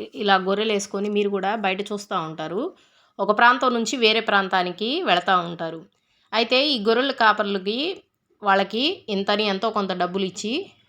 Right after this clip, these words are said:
ఆ పొలంలో ఒక రాత్రి గొర్రెలు రాత్రి ఉంచడానికి అడగటం జరుగుతుంది. అలా ఎందుకు ఉంచమంటారంటే ఆ గొర్రెలు ఒక రాత్రల్లా ఉండటం వల్ల అక్కడ ఎరువు అనేది తయారవుతుంది. అది పొలానికి ఎంతో నాణ్యత,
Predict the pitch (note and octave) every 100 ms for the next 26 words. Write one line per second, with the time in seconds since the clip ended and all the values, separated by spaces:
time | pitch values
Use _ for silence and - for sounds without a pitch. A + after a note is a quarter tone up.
0 | _ F3+ F3+ G3+ A#3 A3 A3 C#4 G3+ G3+
1 | G3 G#3+ A#3+ G#3+ C4+ G4 _ _ _ _
2 | _ _ _ - F#3+ G3 A3+ G3 A#3+ B3+
3 | F3 F3+ G3+ F3 E3+ - E3 D#3+ - A3
4 | D4+ F#3 G3 G3+ A#3 A3+ F#3 F3 E3+ E3
5 | E3+ - _ _ _ F#3+ A3 A3+ A#3 C#4+
6 | D#4+ C#4 - A3 G3 F#3+ F3+ F3 F#3+ A3
7 | F4 G#4 _ _ _ _ _ - G#3+ G3
8 | G3+ B3 B3 A#3 G3+ F3+ F#3+ F#3+ A#3 C4+
9 | C4 B3 A#3+ G#3 G3+ G3+ G3 F3 F3 E3
10 | - E3 G#3+ E4+ - _ _ _ A3 B3+
11 | C#4 A#3+ G#3 G3+ C#4+ B4+ - F#3+ F3+ E3
12 | E3 D#3+ D#3+ - - _ _ _ - F#3+
13 | C4+ B3+ G#3+ A3 A3+ A3 A#3+ E4+ A4 F#3
14 | G3 A3 A3+ C4 E4 G3 F#3 A3+ A#3+ A#3
15 | A#3+